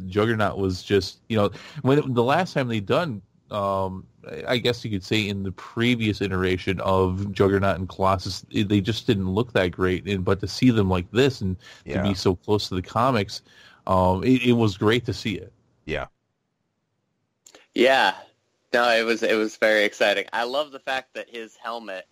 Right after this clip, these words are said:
Speaker 3: you know, instead of having the, like, the, the ruby armor,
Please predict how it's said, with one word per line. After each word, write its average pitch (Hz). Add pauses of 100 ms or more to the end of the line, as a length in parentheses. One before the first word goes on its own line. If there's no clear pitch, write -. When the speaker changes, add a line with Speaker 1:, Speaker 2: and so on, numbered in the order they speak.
(100)
Speaker 3:
you 104
know, 98
instead 107
of 107
having 110
the, 107
like, 104
the, 104
the 101
ruby 110
armor, 113